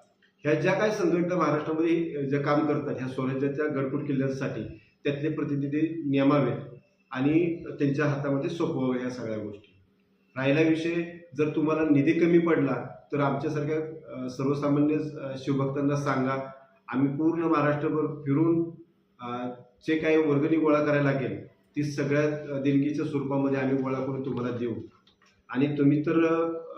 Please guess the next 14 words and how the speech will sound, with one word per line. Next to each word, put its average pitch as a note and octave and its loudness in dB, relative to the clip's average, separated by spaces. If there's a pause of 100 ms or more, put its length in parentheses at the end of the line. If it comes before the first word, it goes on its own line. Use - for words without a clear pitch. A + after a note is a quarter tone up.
(100)
आम्हाला C#3 0
म्हणजे C#3+ 0
सपोर्ट C#3+ -2
करताय, D3 2
हिंदुत्ववादी C#3 0
सरकार C#3+ 0
आम्हाला D3 2
लाभले C#3 2
याबद्दल C#3 -2
तर D#3 -2
आम्हाला C#3+ 0
आनंद D3 2
आहेच C#3 2
आहे, G2+ -6